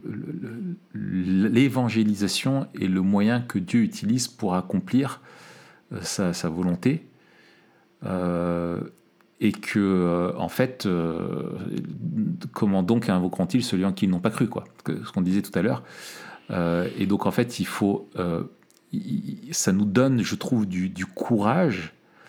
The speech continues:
et en même temps, ça nous, euh, humilie, et ça nous simplifie aussi la tâche en disant, en fait,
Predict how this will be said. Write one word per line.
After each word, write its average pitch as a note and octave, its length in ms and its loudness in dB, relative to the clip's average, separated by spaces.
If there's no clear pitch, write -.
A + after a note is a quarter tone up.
et G2 120 2
en F#2+ 140 4
même G#2+ 200 4
temps, A#2+ 200 2
ça A#2 200 -2
nous, F2+ 300 2
euh, E2+ 420 0
humilie, G2+ 520 4
et A2 80 -2
ça - 160 2
nous F#2+ 140 4
simplifie C#3+ 720 2
aussi A2 280 0
la F2+ 120 2
tâche D#3 360 0
en G#2+ 80 -2
disant, G2 300 0
en C3 40 -4
fait, - 500 -4